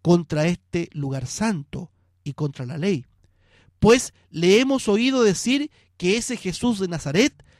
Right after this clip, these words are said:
destruirá este lugar y cambiará las costumbres que nos dio Moisés.'" Hechos capítulo seis, versos diez al catorce. La religión y su cuerpo de religiosos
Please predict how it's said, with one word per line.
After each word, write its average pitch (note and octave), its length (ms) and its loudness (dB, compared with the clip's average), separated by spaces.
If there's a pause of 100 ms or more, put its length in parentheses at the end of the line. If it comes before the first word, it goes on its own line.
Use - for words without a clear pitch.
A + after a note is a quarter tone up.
(100)
destruirá E3+ 840 2
este C4 220 -4
lugar G#3+ 440 0 (400)
y F3 140 -2
cambiará E3 760 -2 (240)
las C#3+ 200 -8
costumbres F#3+ 880 -2 (600)
que D#3 120 0
nos C3 140 -4
dio C#3+ 160 0
Moisés.'" - 520 -12 (580)
Hechos G3 340 -2
capítulo C#3 420 -10
seis, F#3+ 460 -4 (340)
versos C#3+ 500 -2
diez E3 440 -2
al D3 160 -10
catorce. - 560 -12 (840)
La C3+ 200 -4
religión B2+ 640 -2 (580)
y F#3 120 -4
su F#3 200 -2
cuerpo C4 640 0
de G3 80 -2
religiosos F3 880 0